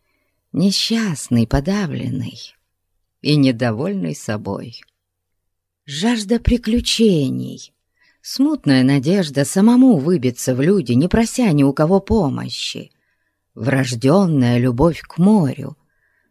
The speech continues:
заманчивое будущее. Все толкало меня прочь из Пордье. Привычки. Детская робость, естественная в моем возрасте. Вчерашние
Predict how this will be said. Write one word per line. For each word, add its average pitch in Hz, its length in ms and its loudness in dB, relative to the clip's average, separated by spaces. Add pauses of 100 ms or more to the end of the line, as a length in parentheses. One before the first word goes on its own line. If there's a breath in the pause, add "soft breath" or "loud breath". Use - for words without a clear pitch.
(140)
заманчивое 165 1080 -2
будущее. - 960 -8 (720 soft breath)
Все - 320 -2
толкало 254 580 2
меня 226 280 6
прочь 170 760 0
из 127 220 -8
Пордье. 123 760 -2 (2000)
Привычки. 214 920 2 (920)
Детская 135 600 0
робость, 127 560 -4
естественная 120 960 0
в - 20 4
моем 117 300 4
возрасте. 117 760 -4 (960)
Вчерашние 127 1160 0